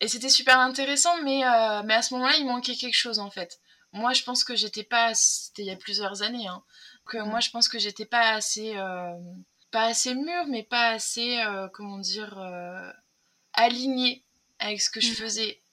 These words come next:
Speaker 1: Et c'est pour ça que je dis vraiment, il faut tester, parce que à ce moment-là, j'ai rencontré des femmes merveilleuses que j'ai toujours en contact, qui m'ont aidée à faire d'autres choses, justement. Ça m'a permis d'avancer, mais pas sur ce projet. Sur ce projet, finalement, il s'est essoufflé parce que moi, à cette époque, j'étais pas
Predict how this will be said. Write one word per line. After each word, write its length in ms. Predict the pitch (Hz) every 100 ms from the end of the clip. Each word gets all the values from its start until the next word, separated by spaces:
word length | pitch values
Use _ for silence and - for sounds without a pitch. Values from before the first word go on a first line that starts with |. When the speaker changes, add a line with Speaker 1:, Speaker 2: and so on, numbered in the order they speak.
| -
Speaker 1:
Et 100 | 208
c'est 160 | - 196
pour 140 | 208
ça 180 | - 262
que 180 | 240 214
je 140 | 196
dis 220 | 208 254 -
vraiment, 400 | 208 220 247 311 -
il 80 | 226
faut 140 | 302 392
tester, 320 | 311 - 233
parce 160 | 220 -
que 80 | 185 _ _ _ -
à 120 | 233
ce 100 | 247
moment-là, 300 | 247 262 302
j'ai 160 | 240
rencontré 440 | 220 214 226 220 226
des 120 | 214
femmes 260 | - 196 196
merveilleuses 640 | 226 262 254 247 254 254
que 120 | - 214
j'ai 140 | 190
toujours 420 | - 262 254 285
en 100 | 262
contact, 380 | 247 233 240 247
qui 120 | -
m'ont 160 | 226 208 -
aidée 340 | 285 269 285 -
à 120 | 208
faire 260 | - - - - -
d'autres 240 | 202 269 277
choses, 260 | - 294
justement. 520 | 262 233 - 214 269 - - -
Ça 120 | - 226
m'a 120 | 208
permis 280 | 220 254 254
d'avancer, 440 | 214 214 - 349 - -
mais 120 | 214 220
pas 180 | 320
sur 220 | 330 302 285
ce 80 |
projet. 360 | - 262 233 233 -
Sur 220 | - 220
ce 60 | -
projet, 260 | 220 233
finalement, 360 | 269 240 208 247
il 100 | 254
s'est 140 | 214
essoufflé 380 | 220 - 240 254
parce 180 | 269 -
que 80 | 202
moi, 120 | 220
à 40 |
cette 100 | 247 226
époque, 240 | - 254
j'étais 220 | 226 202
pas 140 | 208